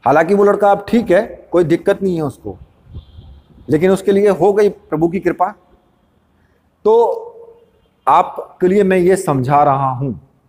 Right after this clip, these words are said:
आगे के लिए, ठीक है? और मेरा वीडियो बनाने का इसका मेरा उद्देश्य भी यही था। तो इसी के साथ अब मैं वीडियो को यहीं पर समाप्त करता हूँ। तो मेरे साथ बोलिए, "बोलिए वीर बजरंगबली हनुमान जी महाराज की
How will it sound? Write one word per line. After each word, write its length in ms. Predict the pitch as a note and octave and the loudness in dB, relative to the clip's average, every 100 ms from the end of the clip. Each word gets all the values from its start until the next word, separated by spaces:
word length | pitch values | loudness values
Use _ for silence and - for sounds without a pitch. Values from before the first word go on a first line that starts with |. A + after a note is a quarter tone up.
| _ _ C3 | _ _ 0
आगे 260 | E3 F3+ | 2 2
के 140 | F3 C#3 | 2 0
लिए, 240 | A#2 G2 | 0 -4
ठीक 240 | - F3 | -4 -2
है? 240 | C4+ - - _ _ C#3+ | -2 -4 -12 _ _ -2
और 100 | D3 | 0
मेरा 220 | F3+ G3 | 2 2
वीडियो 320 | E3+ E3 F3 | 2 2 2
बनाने 280 | D#3+ D#3 E3 | 2 0 0
का 100 | E3 | -2
इसका 300 | D3+ - D#3 | -2 -2 -2
मेरा 200 | D3+ D3+ | 0 -2
उद्देश्य 560 | C#3 C3 A2 D3 C#3 | -2 -4 -2 -2 -2
भी 100 | C3+ | -6
यही 120 | B2 G#2+ | -4 -6
था। 200 | F#2 - _ - | -10 -12 _ -6
तो 60 | C#3 | -4
इसी 240 | C#3 F3+ | -2 0
के 120 | F3+ | 0
साथ 180 | F3+ D#3 | 0 0
अब 140 | F3 | 0
मैं 140 | D3 C#3+ | -2 -2
वीडियो 260 | C#3 D3 | 0 0
को 80 | C#3+ | 0
यहीं 120 | C#3 | -4
पर 140 | C3+ C3+ | -4 -6
समाप्त 460 | - A#2+ B2+ - | -4 -4 -4 -4
करता 260 | C3 B2 E3 | -6 -4 -4
हूँ। 120 | G#3 - _ - | -6 -10 _ -6
तो 80 | A#2+ | -2
मेरे 260 | B2+ E3+ | 0 0
साथ 240 | E3+ D3+ B2+ | -2 -2 -2
बोलिए, 420 | B2+ B2 E3+ F#3+ - _ - | -2 0 -2 -2 -10 _ -8
"बोलिए 260 | G#2+ D#3+ G#3 | 0 2 2
वीर 200 | G3 F#3 | 2 2
बजरंगबली 480 | E3+ E3 E3 D#3+ E3 | 0 0 -2 0 0
हनुमान 380 | D#3 D3 D3 C#3+ | -2 -2 -4 -4
जी 80 | |
महाराज 440 | C#3+ C3 C3 C3 - | -4 0 0 0 -6
की 460 | G3+ D4 D4+ - | -4 -2 -4 -12